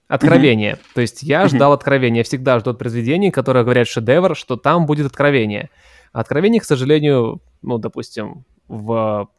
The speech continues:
Speaker 1: моей истории, там,
Speaker 2: Мгм.
Speaker 1: знакомство с играми, книгами, фильмами, их реально очень мало.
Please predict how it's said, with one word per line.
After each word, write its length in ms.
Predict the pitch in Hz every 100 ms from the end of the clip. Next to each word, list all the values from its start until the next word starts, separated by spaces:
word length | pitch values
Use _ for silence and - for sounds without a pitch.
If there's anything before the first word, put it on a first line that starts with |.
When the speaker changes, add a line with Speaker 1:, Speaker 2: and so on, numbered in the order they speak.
| _ _
Speaker 1:
моей 360 | 117 113 151 180
истории, 600 | - 143 123 104 107 - _ _ -
там, 240 | 87 - 139
Speaker 2:
Мгм. 280 | 123 107 110
Speaker 1:
знакомство 420 | 131 151 135 123
с 100 | -
играми, 360 | 185 175 147
книгами, 520 | 123 135 151 151 139 123
фильмами, 420 | - 151 151 135
их 240 | - -
реально 360 | 131 139 151 139
очень 360 | 151 139 - 117
мало. 340 | 113 107 104